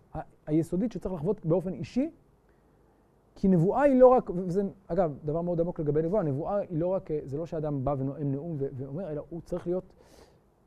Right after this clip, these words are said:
לחוש אותו בבשרו. "מבשרי אחזה אלוה", כן?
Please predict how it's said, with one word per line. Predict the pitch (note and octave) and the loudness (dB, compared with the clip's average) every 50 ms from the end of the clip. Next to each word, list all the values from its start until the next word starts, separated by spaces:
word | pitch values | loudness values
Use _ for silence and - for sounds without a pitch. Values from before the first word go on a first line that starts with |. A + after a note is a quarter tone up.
| _ _ _ _ _ _ _ _ _ _ _ _ _ _ _ _ - | _ _ _ _ _ _ _ _ _ _ _ _ _ _ _ _ -6
לחוש | C#3 C3+ - A3+ F#3+ G3+ | -6 -2 0 0 -2 -2
אותו | F#3+ - D#3 | -2 -2 0
בבשרו. | C#3+ C3+ B2 - - C3 A2+ A2 - _ _ _ _ _ _ _ _ _ _ _ - - - - - _ _ - | -2 -2 -2 -4 -10 -12 -12 -14 -18 _ _ _ _ _ _ _ _ _ _ _ -20 -20 -20 -20 -20 _ _ -6
"מבשרי | D3 B2+ - - D3+ D#3+ G3+ G3+ | -6 -6 -4 -4 0 2 2 2
אחזה | - - C#3+ D3+ C#3+ | 2 0 -4 -4 -4
אלוה", | C#3 C3+ A2 | -4 -6 -8
כן? | - F3 D#3+ | -8 -10 -12